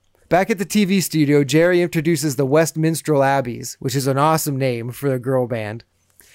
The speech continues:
And, uh, they start playing Last Train to Clarksville, sped up like crazy.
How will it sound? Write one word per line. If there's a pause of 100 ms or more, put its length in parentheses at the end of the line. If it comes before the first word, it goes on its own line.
(380)
And,
uh,
they
start
playing
Last
Train
to
Clarksville,
sped
up
like
crazy.